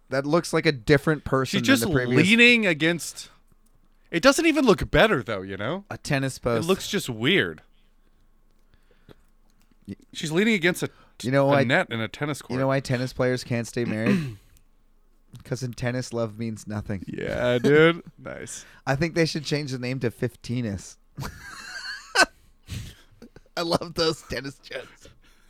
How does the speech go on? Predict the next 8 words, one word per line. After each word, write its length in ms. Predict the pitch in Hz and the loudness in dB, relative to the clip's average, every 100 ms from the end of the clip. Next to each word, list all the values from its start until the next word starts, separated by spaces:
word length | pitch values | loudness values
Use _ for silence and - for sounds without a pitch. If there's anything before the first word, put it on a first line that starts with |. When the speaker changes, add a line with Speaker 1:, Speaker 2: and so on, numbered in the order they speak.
| _ - _ - | _ -20 _ -8
Speaker 2:
<laughs> 560 | 165 - 220 - 285 | -6 -4 -6 0 2
What, 140 | 226 196 | 6 6
there's 220 | 190 151 | 6 2
more? 400 | 165 185 185 98 78 - - - - _ - 170 - | 4 6 6 4 -2 -12 -20 -20 -20 _ -14 -12 -10
That's 240 | 135 160 - | 0 0 0
good 220 | 139 127 | -4 -4
to 80 | 110 | -6
know. 260 | 98 87 | -6 -6